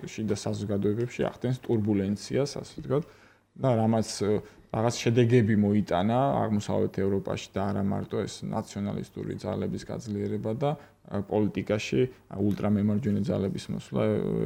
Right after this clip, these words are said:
ევროპაში, რაც თვითონ ამ ევროპულ სივრცეს ხდის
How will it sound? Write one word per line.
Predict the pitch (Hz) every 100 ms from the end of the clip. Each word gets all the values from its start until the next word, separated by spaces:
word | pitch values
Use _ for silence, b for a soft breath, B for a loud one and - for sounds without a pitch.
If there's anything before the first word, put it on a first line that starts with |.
| 104 110 107
ევროპაში, | 104 107 - 123 156
რაც | 127 160 -
თვითონ | - 165 - 147
ამ | 131 123 113
ევროპულ | 113 120 104 117
სივრცეს | - 123 113 - 135 -
ხდის | - - 120